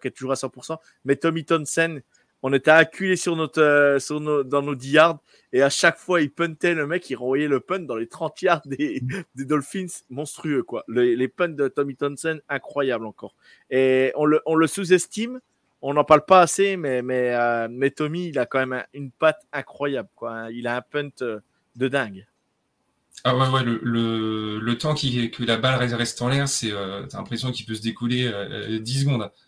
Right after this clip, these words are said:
Speaker 2: Donc peut-être
Speaker 1: Ouais,
Speaker 2: pas dix
Speaker 1: c'est
Speaker 2: secondes,
Speaker 1: incroyable.
Speaker 2: mais, euh, m-, même si c'est un joueur qu'en général on n'aime pas trop voir sur le terrain parce que s'il punt, c'est que, euh,
Speaker 1: Mm.
Speaker 2: ça, ça a pas marché. Mais c'est vrai qu'il a une, c'est une sacrée patte aussi, euh.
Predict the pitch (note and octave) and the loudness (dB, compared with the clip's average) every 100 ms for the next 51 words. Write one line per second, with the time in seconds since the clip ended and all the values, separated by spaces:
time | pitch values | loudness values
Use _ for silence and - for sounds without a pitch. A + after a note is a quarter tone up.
0 | _ _ _ _ - G#2+ A#2 A#2+ A2+ A2+ | _ _ _ _ -14 -12 -2 -2 0 -2
1 | B2 B2 D#3+ C3 A2 A2 G#2+ G#2+ G#2+ _ | -2 -2 0 0 -2 -4 -8 -14 -18 _
2 | _ _ _ _ _ A#2+ B2 B2 C#3 D3+ | _ _ _ _ _ -2 0 2 2 2
3 | D3+ C#3 C#3+ C3+ E3 F3 B2+ B2 B2+ C#3+ | 0 0 0 2 2 2 -2 -2 0 2
4 | C3+ A#2 A#2+ B2+ B2 B2 A#2+ A#2+ A#2+ A#2 | 2 0 -2 -4 -4 -4 -2 -2 -4 -4
5 | A#2+ E3 F#3+ B2 A2 - A2 A2 B2 A2+ | -2 -2 -2 -4 -6 -10 -10 -10 -8 -8
6 | - G2 G#2+ G2+ G2+ G#2 G#2+ - _ _ | -8 -12 -14 -14 -16 -20 -20 -20 _ _
7 | B2 A#2+ A#2 G2 - G2+ G2 - G#2 A2 | _ -20 -20 -16 -12 -12 -10 -10 -8 -6
8 | G#2+ - D3 E3 _ _ _ - A2 A#2 | -4 -4 -6 -8 _ _ _ -8 -6 -2
9 | A#2 B2+ G#2 G#2 G2+ G2+ G#2 G#2+ G#2+ - | -2 -4 -6 -6 -6 -8 -10 -12 -12 -14
10 | G#2 - A2+ - G#2+ A2+ A2+ A#2+ - G#2+ | -12 -10 -10 -10 -10 -8 -8 -10 -10 -12